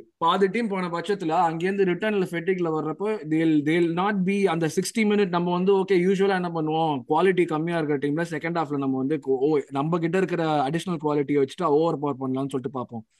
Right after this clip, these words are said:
But அத மூவ்மெண்ட், அத மூவ் பண்றதுக்கு உனக்கு வந்து அந்த ஃபெட்டிக் ஒரு பெரிய பிளாக்கேட்ல. இப்ப நீயே யோசிச்சு பாரு, நீ உங்க வீட்ல இருந்து நீ வந்து என்னதான் மெட்ராஸ் to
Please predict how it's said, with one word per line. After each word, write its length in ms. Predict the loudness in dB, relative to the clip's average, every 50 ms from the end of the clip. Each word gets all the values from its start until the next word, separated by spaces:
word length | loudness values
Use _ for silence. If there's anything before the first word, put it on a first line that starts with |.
| _ _ _ _
But 160 | -2 -2 0 0
அத 280 | 0 2 2 2 2 0 0 -4 -6 -2
மூவ்மெண்ட், 500 | 2 2 4 4 4 4 2 2 0 0
அத 220 | 0 0 0 0
மூவ் 260 | 0 0 0 0 0 -2
பண்றதுக்கு 420 | -2 -2 0 0 -2 -2 -2 -4
உனக்கு 160 | -4 -4 -4
வந்து 260 | -6 -6 -4 -4 -4 -4
அந்த 120 | -6 -4 -4
ஃபெட்டிக் 380 | -6 -6 -6 -6 -6 -4 -4 -4
ஒரு 80 | -4 -4
பெரிய 280 | -4 -4 -2 -2 -2 -2
பிளாக்கேட்ல. 600 | -2 -4 -4 -4 -6 -6 -8 -6 -8 -10 -10 -12 -16 _ _ _ _ _ _ _ -20 -20 -20 _ _ _ _ _ _ _
இப்ப 100 | -6 -2
நீயே 220 | 0 2 2 2 2
யோசிச்சு 320 | 0 -2 -2 -4 -4 -2
பாரு, 180 | -2 0 0 0
நீ 80 | 0 -2 -2 -2 -2
உங்க 200 | -4 -4 -2 0 2
வீட்ல 240 | 2 2 2 2 0
இருந்து 160 | 0 2 0 0
நீ 60 | 0
வந்து 200 | 0 2 2 0
என்னதான் 280 | 2 0 -2 0 0
மெட்ராஸ் 360 | -2 -2 0 0 -2 -2 -2 0
to 100 | 0